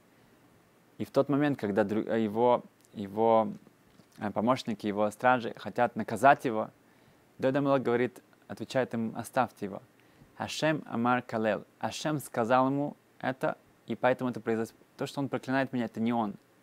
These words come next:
Это «Ашем сказал ему, поэтому это не случайно». Значит, так, так, эм, эм,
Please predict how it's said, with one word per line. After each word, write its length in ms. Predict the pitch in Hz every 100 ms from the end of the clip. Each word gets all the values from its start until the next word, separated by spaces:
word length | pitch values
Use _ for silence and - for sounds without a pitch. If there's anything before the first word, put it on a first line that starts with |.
| _ _
Это 140 | - - -
«Ашем 240 | - 160
сказал 340 | - 139 151
ему, 160 | 151 147 - - _ _ _ - -
поэтому 420 | - 127 123 127 -
это 200 | 120 -
не 200 | - 147
случайно». 580 | - 135 143 113 104 - _ _ _ -
Значит, 240 | 120 -
так, 260 | 127 123 -
так, 220 | 117 -
эм, 380 | 117 113 110 110 - _ -
эм, 360 | 113 113 120